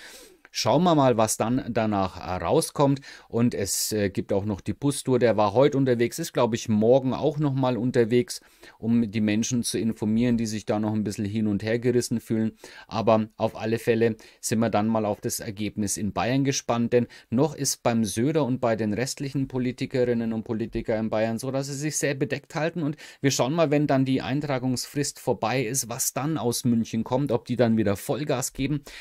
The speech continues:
Wir schauen mal, denn S P D, F D P und so weiter, die haben sich alle jetzt halt ein bisschen geäußert, wie das dann,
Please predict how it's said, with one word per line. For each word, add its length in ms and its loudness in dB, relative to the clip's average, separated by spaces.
Wir 140 4
schauen 300 2
mal, 240 4
denn 240 2
S 200 0
P 160 -2
D, 240 0
F 200 -4
D 140 -4
P 220 -2
und 160 -2
so 100 -4
weiter, 240 2
die 100 0
haben 140 0
sich 220 -8
alle 180 -4
jetzt 300 0
halt 120 -4
ein 140 -8
bisschen 380 0
geäußert, 500 0
wie 80 0
das 160 -2
dann, 220 -2